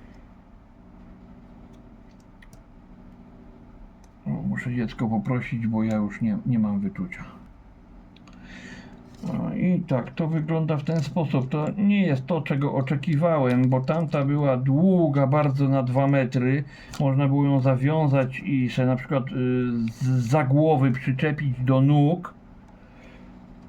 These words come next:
i rozciągać na przykład brzuch albo kręgosłup sobie robić.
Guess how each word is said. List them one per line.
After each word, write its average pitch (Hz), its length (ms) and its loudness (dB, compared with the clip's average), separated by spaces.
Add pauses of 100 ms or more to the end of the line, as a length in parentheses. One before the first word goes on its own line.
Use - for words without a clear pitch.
(580)
i 151 240 0
rozciągać 151 800 0
na 151 80 2
przykład 135 380 0
brzuch 151 580 4
albo 135 300 2
kręgosłup 135 720 2
sobie 120 340 0
robić. 120 500 2